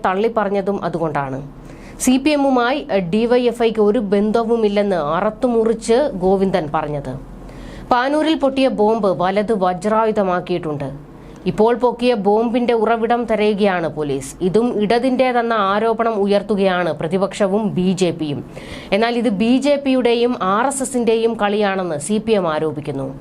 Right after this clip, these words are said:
പാനൂരിലെ ബോംബിൽ വെള്ളം കുടിക്കുകയാണ് വടകരയിൽ ശൈലജ. കഴിഞ്ഞ തവണ റെക്കോർഡ് ഭൂരിപക്ഷത്തിൽ ശൈലജ ജയിച്ച മണ്ഡലമാണ് മട്ടന്നൂർ.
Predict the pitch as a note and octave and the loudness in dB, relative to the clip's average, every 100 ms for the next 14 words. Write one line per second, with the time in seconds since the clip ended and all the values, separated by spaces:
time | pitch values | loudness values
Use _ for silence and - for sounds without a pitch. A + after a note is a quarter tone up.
0 | - - - - - - A3+ B3 D#4 D#4 | -16 -20 -20 -18 -18 0 0 2 2 2
1 | D4+ D#4 C4+ C4+ C4+ A3 A3 B3+ B3 A3 | 2 2 2 2 2 2 4 2 2 0
2 | A3 G3+ G3+ F3 D3+ D#3+ F3+ G#3 G#3 F#3 | 0 2 2 0 0 0 0 0 2 0
3 | D#3+ - D3+ D3+ D3 C3 D3 - - - | -2 -4 -4 -4 -4 -8 -10 -16 -18 -4
4 | F#3 F#3 G#3 G#3+ G#3 A3 G3+ G3 A3+ A3+ | 0 2 2 2 2 2 0 0 2 4
5 | A3+ E3+ F#3 A3 G#3+ - G#3+ G3 D#3+ - | 2 0 0 0 0 -2 -2 -2 -4 -2
6 | F3+ F#3 G3+ G#3 F#3+ G3 G3+ G#3 G#3 F#3 | -2 0 0 0 2 2 2 0 0 0
7 | G3 G3+ F#3+ E3+ D3 D3+ D#3+ D3 B2+ | 0 2 2 0 -2 -4 -4 -4 -6